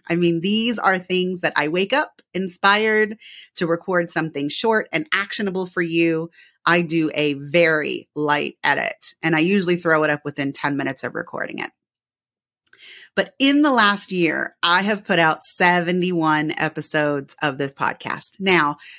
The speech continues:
don't go looking at the episode numbers and being like, "Mm, no, Coley, we're still in the sixties." No, we're in the seventies, because if you guys recall back in March when I started recording all of these solo episodes,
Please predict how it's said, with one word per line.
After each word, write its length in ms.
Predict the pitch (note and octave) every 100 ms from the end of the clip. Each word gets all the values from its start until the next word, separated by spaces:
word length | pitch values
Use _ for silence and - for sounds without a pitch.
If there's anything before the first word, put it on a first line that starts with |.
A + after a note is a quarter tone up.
| -
don't 240 | F3 F3+ G#3
go 160 | A#3
looking 300 | A#3+ A#3+ A#3
at 100 | A3+
the 140 | - G#3+
episode 380 | A3 G#3 F#3+
numbers 460 | F3 E3+ D#3+ D#3+ D#3+
and 120 | E3+
being 180 | F3 F3
like, 240 | F3 E3+ E3+
"Mm, 260 | A3 A3
no, 160 | A3 A3
Coley, 260 | A#3 F3+ E3+
we're 120 | F3
still 200 | F3 E3+
in 80 | D#3+
the 80 |
sixties." 460 | F#3+ - - - -
No, 200 | - G3+
we're 160 | F#3+ B3
in 100 | C#4+
the 60 | C#4+
seventies, 600 | F#3 E3+ E3+ E3 E3 - - - - - -
because 400 | G3 F#3 F3 D#3+
if 220 | - G3
you 140 | A3 A3+
guys 320 | G3+ F#3 F3
recall 500 | F3 F3 F#3 D#3+ D3
back 240 | D#3+ D#3
in 160 | E3 E3
March 500 | F#3+ D#3+ C#3+ - -
when 180 | E3 D#3
I 200 | - D#3+
started 520 | E3 - D#3+ D#3 D#3
recording 580 | D#3 E3 G#3 F#3+ D#3+ D3 -
all 220 | D3+ D#3
of 100 | D#3+
these 220 | F3 F3
solo 320 | G3 G#3 F3+
episodes, 720 | - D3+ - - D3 C#3+ C#3